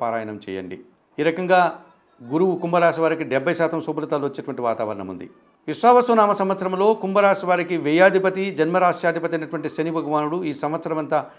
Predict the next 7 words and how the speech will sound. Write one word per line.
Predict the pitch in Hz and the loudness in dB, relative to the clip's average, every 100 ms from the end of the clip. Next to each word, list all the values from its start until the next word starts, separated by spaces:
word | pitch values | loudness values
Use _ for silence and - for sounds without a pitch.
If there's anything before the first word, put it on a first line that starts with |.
| _ - | _ -10
ద్వితీయ | 135 175 214 190 | -4 2 4 6
భావం | 185 175 | 6 4
అయినటువంటి | 165 147 135 | -4 -4 -4
మీనరాశిలో | 151 156 143 147 135 | 0 0 0 -2 -6
సంచారం | 127 131 135 127 | -6 -4 -4 -4
కొనసాగించడం | 127 120 127 123 123 123 | -8 -8 -10 -10 -12 -10
వల్ల | 131 | -8